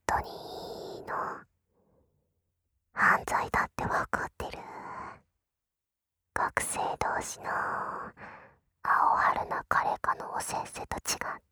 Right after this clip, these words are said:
て、大人のお兄さんとリカじゃ、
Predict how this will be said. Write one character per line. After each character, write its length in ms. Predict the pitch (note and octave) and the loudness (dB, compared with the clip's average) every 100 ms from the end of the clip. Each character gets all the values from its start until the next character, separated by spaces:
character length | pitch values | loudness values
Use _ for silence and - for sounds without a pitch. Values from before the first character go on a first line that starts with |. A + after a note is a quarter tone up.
| - | -6
て、 60 | - - - - - - - - - - - - - _ _ - | -4 -2 -4 -8 -12 -14 -18 -18 -16 -16 -18 -20 -20 _ _ -8
大 180 | - - - A3+ | -6 -2 2 2
人 180 | A#3 A3+ | 4 4
の 220 | A#3 A3+ | 4 4
お 60 | A3+ | 2
兄 340 | - - C4 | 0 -2 -2
さ 240 | - - - | 0 -2 -2
ん 80 | - | -4
と 160 | - | -4
リ 120 | - - | -6 -6
カ 220 | - - | -2 0
じ 100 | - | 2
ゃ、 580 | - - - - - | 4 4 0 -4 -8